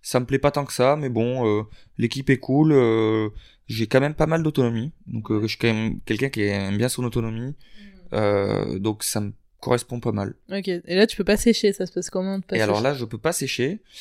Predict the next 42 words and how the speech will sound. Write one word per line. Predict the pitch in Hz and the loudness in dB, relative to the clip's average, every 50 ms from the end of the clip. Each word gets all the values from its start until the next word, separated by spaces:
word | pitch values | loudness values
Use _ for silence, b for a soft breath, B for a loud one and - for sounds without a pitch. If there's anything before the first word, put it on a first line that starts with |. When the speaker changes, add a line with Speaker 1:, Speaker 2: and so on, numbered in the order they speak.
| B B B B B - - | B B B B B -10 -6
Speaker 1:
Euh, | 110 110 110 110 | -6 -4 -4 -4
ça | 107 - 135 | -4 -2 -2
m'est | 143 147 | -2 -2
déjà | 135 131 135 | 0 0 0
arrivé. | 127 127 120 104 113 131 - _ _ _ - | 2 0 0 -4 -4 -8 -10 _ _ _ -18
Donc | 110 107 - | -14 -8 -4
là, | - - 104 | -4 -2 0
quand | 240 233 202 | 0 0 2
même, | 254 226 - | 2 2 2
j'ai | 208 - 139 | 0 -4 -4
Speaker 2:
<laughs> | |
Speaker 1:
réussi | 196 196 196 - - 107 | -4 -6 -6 -4 -4 -4
à, | 107 - - - - - | -2 -4 -6 -6 -2 2
Speaker 2:
À | 196 202 196 | 4 4 6
ne | 196 196 190 | 4 4 2
pas | - - 196 | 4 4 4
Speaker 1:
à | |
Speaker 2:
refaire. | 190 180 202 - - 202 196 | 4 4 4 4 4 4 4
Speaker 1:
filouter. | 123 120 - - 135 165 196 | 4 2 0 -2 -2 0 2
Speaker 2:
À | 202 | 4
ne | 202 202 202 | 4 4 4
pas | 190 - 214 | 4 6 6
refaire | 196 208 208 - 208 190 | 6 6 6 4 2 0
chez | - - 202 | 0 0 -2
vous. | 180 180 208 - - | -2 -2 -6 -6 -4
Speaker 1:
À | - | -4
ne | 120 120 | -2 0
pas | 113 120 120 | 2 2 2
refaire. | 120 120 - 120 113 117 | 2 2 -2 -4 0 0
Euh... | 117 113 110 107 110 110 110 107 | 2 2 2 2 2 0 0 -2
cette | - - - 120 113 - | -2 -2 0 0 0 0
cascade | - 123 - - 143 139 135 | -2 -4 0 2 2 2 4
a | 120 | 4
été | 113 - - 117 113 | 2 2 2 0 0
réalisée | 110 113 113 110 110 123 131 | 2 2 0 0 0 0 2
par | - 110 | 2 2
des | 107 | 2
professionnels. | - - 110 - - - - 117 120 120 220 | 2 0 -4 -2 0 2 4 6 6 6 6
Speaker 2:
<laughs> | - - 381 320 - - 294 - - 294 - - B 339 403 392 381 339 B B B B - | 6 8 8 6 6 4 -2 -2 -4 -6 -2 2 B 4 4 4 0 -2 B B B B -2
Speaker 1:
Non, | - 123 117 120 120 117 | 0 2 4 4 6 6
euh, | 110 110 107 | 6 4 4
je... | 104 113 | 2 2